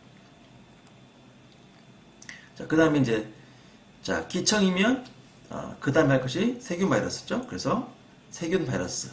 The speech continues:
이렇게, 예, 이름을 지으신 것 같아요. 세바. 그래서 이, 어, 허브 속에는 또 쑥도 들어있고요. 어, 여기는 정향 같이 들어있죠. 그다음에 생강,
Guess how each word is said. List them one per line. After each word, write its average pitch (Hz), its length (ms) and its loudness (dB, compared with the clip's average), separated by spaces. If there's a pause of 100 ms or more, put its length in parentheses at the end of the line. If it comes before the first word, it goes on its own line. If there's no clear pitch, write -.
이렇게, - 300 -8
예, - 480 -6
이름을 - 200 -10
지으신 123 280 -6
것 90 80 -4
같아요. - 260 -12
세바. 135 520 -6 (600)
그래서 190 440 -2 (280)
이, 160 520 0
어, 110 680 -2 (220)
허브 196 120 2
속에는 151 320 0
또 104 120 -6
쑥도 - 340 -6
들어있고요. 104 640 -4 (240)
어, 78 320 -10
여기는 131 360 -6
정향 104 500 -6
같이 - 240 -12
들어있죠. 95 380 -8
그다음에 180 220 -6
생강, 180 640 -2